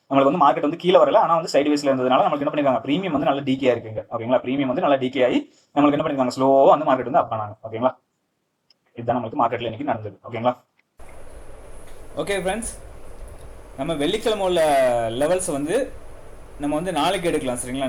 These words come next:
நாளைக்கு வந்து வேற ஒரு கான்செப்டோட நம்ம அதை சேர்த்து அந்த லெவல்ஸையும் சேர்த்து பார்த்துடலாம். ஓகேங்களா? நம்ம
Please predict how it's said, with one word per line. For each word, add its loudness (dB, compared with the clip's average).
நாளைக்கு -2
வந்து -4
வேற 2
ஒரு -2
கான்செப்டோட -2
நம்ம -2
அதை -4
சேர்த்து -2
அந்த -2
லெவல்ஸையும் 0
சேர்த்து -4
பார்த்துடலாம். -2
ஓகேங்களா? -4
நம்ம -4